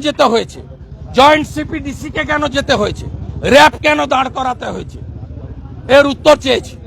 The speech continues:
This is the part of democracy। এই আমি গর্বিত, আপনাদের বলে গেলাম, ফোরকাস্টিং করে গেলাম, কালকে মুখ্যমন্ত্রীর বক্তৃতা, বিরোধী দলনেতা সহ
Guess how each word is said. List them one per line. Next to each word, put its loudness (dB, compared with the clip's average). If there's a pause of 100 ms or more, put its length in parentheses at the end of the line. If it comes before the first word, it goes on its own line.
(680)
This -6
is -10
the 6 (120)
part 8
of 2 (120)
democracy। -2 (480)
এই -2 (1040)
আমি 4 (140)
গর্বিত, 4 (1300)
আপনাদের 2 (160)
বলে 0 (100)
গেলাম, 4 (1040)
ফোরকাস্টিং 0 (120)
করে -2
গেলাম, -2 (720)
কালকে 2 (100)
মুখ্যমন্ত্রীর -8
বক্তৃতা, -8 (600)
বিরোধী 0
দলনেতা -4 (100)
সহ 2